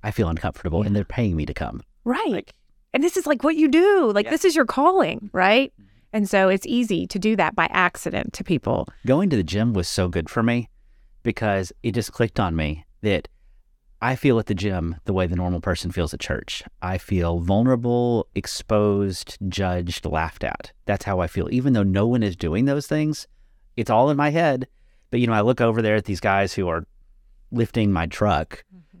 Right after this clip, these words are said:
Speaker 1: and, you know, I'm over here with the little pink girly weights <laughs> thinking I'm not good enough to be here.
Speaker 2: That's
Speaker 1: You
Speaker 2: it.
Speaker 1: know, um,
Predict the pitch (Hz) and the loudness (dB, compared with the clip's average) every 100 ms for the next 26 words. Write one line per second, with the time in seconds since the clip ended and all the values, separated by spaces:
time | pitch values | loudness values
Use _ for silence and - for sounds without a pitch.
0 | - 107 101 101 - 104 127 110 92 110 | -4 0 2 0 0 2 2 2 2 0
1 | 95 90 104 - 107 - - 92 104 82 | 0 0 -2 0 -2 -2 -2 2 2 2
2 | 82 87 90 - - _ _ 120 107 - | 0 -2 -6 -12 -18 _ _ -6 -6 -4
3 | 117 127 113 120 143 135 104 110 104 92 | -2 0 -2 0 0 0 0 0 0 -2
4 | - 95 104 123 98 58 - - _ _ | -4 -2 0 0 -2 -4 -8 -12 _ _
5 | - 190 - 202 85 85 - - 85 82 | -8 -4 -2 -2 -2 -4 -10 -10 -8 -8
6 | 78 | -10